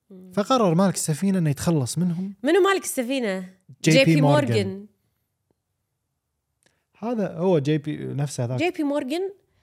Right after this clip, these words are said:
Speaker 1: كان شغ-، آه، رجل يشتغل بالفاينانس بوول ستريت.
Speaker 2: بالبنوك و-
Speaker 1: ومن أكبر المستثمرين ومن شركات الاستثمار وال-، والفاينانس، آه، ب-، بالدنيا.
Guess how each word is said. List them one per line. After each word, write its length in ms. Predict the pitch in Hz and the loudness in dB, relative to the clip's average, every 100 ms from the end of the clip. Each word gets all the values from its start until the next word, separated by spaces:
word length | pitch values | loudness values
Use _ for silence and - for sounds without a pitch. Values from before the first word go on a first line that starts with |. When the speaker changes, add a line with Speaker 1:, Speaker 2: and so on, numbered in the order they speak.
| _ _ - | _ _ -8
Speaker 1:
كان 280 | 233 233 - | -6 -6 -8
شغ-، 240 | - 269 - | -10 -10 -8
آه، 320 | 208 208 208 | -8 -6 -6
رجل 260 | 208 247 233 | -8 -8 -8
يشتغل 320 | 214 - 233 | -10 -8 -8
بالفاينانس 880 | 196 196 233 226 220 214 214 - - - | -8 -8 -6 -4 -4 -6 -8 -14 -16 -14
بوول 480 | 190 175 208 233 226 | -12 -8 -4 -2 -4
ستريت. 340 | - - 233 | -8 -4 0
Speaker 2:
بالبنوك 460 | 143 131 120 113 - | 0 0 -2 -4 -8
و- 360 | 107 98 98 98 | -10 -10 -10 -8
Speaker 1:
ومن 380 | 226 226 226 240 - - | -6 -4 -4 -6 -8 -10
أكبر 380 | 294 269 233 233 | -8 -6 -4 -4
المستثمرين 920 | 220 220 - 233 233 226 247 247 233 | -6 -8 -8 -10 -6 -6 -4 -6 -6
ومن 140 | 220 | -6
شركات 380 | 208 220 233 233 | -8 -10 -10 -10
الاستثمار 560 | 220 - 214 226 226 | -10 -12 -12 -8 -6
وال-، 840 | 220 208 202 196 196 190 190 185 185 - _ _ | -6 -6 -6 -6 -8 -10 -10 -10 -12 -16 _ _
والفاينانس، 720 | 208 208 240 240 233 226 - - | -8 -4 -2 -2 -2 -4 -8 -8
آه، 240 | 214 196 | -6 -6
ب-، 260 | 185 196 190 | -4 -4 -4
بالدنيا. 600 | 190 170 240 247 247 | -6 -2 -2 0 -2